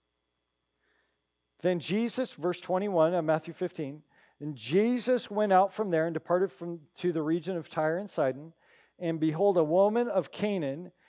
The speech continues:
came from the region and cried out to him, saying, 'Have mercy on me, O Lord, Son of David. My daughter is severely demon-possessed.' But he answered her not a word."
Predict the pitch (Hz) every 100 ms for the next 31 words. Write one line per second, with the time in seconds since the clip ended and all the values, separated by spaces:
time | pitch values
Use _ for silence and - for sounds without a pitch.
0 | _ _ - 190 214 240 247 208 - -
1 | 190 170 160 160 214 226 143 151 151 147
2 | - 214 202 214 214 170 151 143 170 165
3 | 170 160 170 208 - 220 185 165 175 175
4 | 202 185 165 - 165 156 165 190 156 135
5 | 151 139 160 190 226 190 170 156 165 139
6 | 147 196 214 214 165 175 180 165 147 180
7 | 135 - - - - - - 165 175 202
8 | 196 247 - 208 175 - 208 190 214 247
9 | 233 226 247 175 110 104